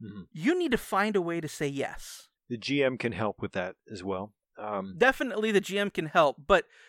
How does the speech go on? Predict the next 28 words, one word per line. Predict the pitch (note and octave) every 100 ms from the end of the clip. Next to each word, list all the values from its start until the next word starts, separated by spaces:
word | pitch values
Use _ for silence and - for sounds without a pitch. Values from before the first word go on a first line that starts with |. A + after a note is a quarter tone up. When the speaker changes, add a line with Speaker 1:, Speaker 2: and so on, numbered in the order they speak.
| _
Speaker 1:
the | -
Speaker 2:
as | A3
a | A3
Speaker 1:
players | G3 G3
have | G#3+
Speaker 2:
player, | A#3 A#3+
Speaker 1:
to, | A#3 C#3+ _ _ _
yeah. | F3 -
Speaker 2:
if | G#3+
the, | G#3 G#3+
if | G#3
the | G3+
players | - A3 A#3+ C4 F#3
are |
fighting | D3+ - D3+ F#3 G3
it, | G#3 - _ _ _ -
and | F#3 F#3 D#3 -
y-, | F#3 - _
this | F#3 F#3+ F#3+
is, | E3 C#3
this | E3+ E3+
is |
one | D#3 D#3
of |
those | D3+ -
places | - E3+ D#3+ - C#3
where | C#3 C3+ B2+ - - _
y-, | D#3+